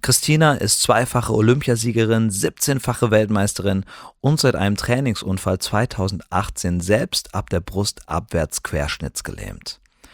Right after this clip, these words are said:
Den Lebensmut hat Christina nicht verloren.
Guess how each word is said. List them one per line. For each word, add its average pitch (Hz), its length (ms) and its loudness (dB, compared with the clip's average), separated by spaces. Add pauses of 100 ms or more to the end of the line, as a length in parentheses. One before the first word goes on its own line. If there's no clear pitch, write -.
(400)
Den 98 120 4
Lebensmut 165 720 0 (300)
hat - 200 -4
Christina 143 460 -2
nicht 90 240 -2
verloren. 55 500 -10